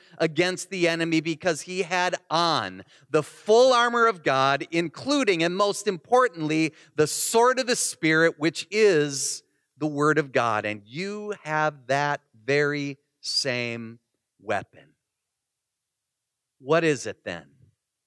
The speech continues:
that would cause you to take a stand for your Lord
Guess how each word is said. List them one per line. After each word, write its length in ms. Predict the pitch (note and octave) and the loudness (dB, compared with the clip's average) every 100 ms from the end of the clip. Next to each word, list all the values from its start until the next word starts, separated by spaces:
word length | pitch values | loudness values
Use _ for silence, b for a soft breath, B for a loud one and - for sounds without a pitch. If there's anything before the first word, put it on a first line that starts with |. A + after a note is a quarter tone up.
| _ | _
that 160 | A#2 A2+ | -6 -6
would 160 | A2+ | -8
cause 440 | - C#3+ D3 D3 B2 | -12 -4 -2 -2 -4
you 160 | C#3 | -12
to 100 | C3+ | -10
take 300 | B2 C3+ B2 | -12 -12 -14
a 40 | A#2+ | -12
stand 580 | - - A#2+ B2 B2 A#2+ | -14 -8 -6 -6 -8 -12
for 400 | - A2+ G#2+ G#2 _ _ _ _ _ _ _ _ _ | -10 -8 -8 -10 _ _ _ _ _ _ _ _ _
your 200 | A#2+ C3+ | -4 0
Lord 500 | D#3+ D#3+ G2 - | 4 4 2 -4